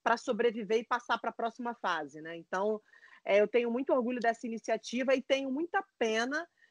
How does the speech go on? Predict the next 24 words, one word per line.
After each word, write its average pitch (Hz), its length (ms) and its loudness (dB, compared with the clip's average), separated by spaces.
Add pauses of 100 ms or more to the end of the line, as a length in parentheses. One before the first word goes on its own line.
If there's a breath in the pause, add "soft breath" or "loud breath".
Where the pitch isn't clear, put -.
(120)
de 208 140 -4
quem 277 300 0
olhe 247 360 6
isso 254 160 -8
como 240 200 -8
uma 233 120 -4
rivalidade, 214 920 0
quem 233 200 -18
acha 233 300 -14
que 233 100 -18
quando 240 220 -14
a 226 80 -4
gente 220 260 -10
chega, 214 380 0
quando 208 160 -6
eu 208 40 -8
falo 202 180 -2
a 190 40 0
gente, 208 240 -6
eu 220 80 -8
falo 214 180 2
futebol 208 300 -2
feminino, 196 420 -6
mas 180 240 -2